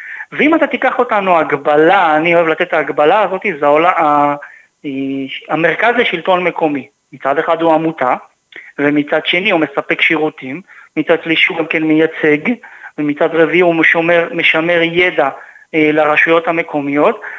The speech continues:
אז אני חושב שבמה שאנחנו היום, אנחנו מאוד דומים ל-, אה, למרכז לשלטון מקומי, בקונסטלציה שאנחנו מייצגים,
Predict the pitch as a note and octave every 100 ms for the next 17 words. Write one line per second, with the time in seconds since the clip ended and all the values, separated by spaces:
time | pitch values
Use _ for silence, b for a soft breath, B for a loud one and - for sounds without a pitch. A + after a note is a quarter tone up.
0 | B B D3+ C#3+ D#3 D#3+ - - C4+ -
1 | G#3 - D3 D3+ D3 D3 D#3+ G#3+ - G3+
2 | A3 - G3+ G#3 C#4+ D4+ - B B B
3 | D#3 E3+ F#3 F3 F#3 G#3 B3 A3+ A#3+ B3
4 | F#3+ D#3+ D#3 D3+ - D#3 D3+ D3 D3+ D#3
5 | D3+ D3 E3 D#3+ D#3+ D#3 D#3+ D#3 D3 D#3
6 | E3+ C#4 C#4+ B B B - D3+ E3+ E3
7 | E3+ F#3 F#3+ F3 D#3+ D#3+ - D#3+ D3+ C#3+
8 | C#3+ - D4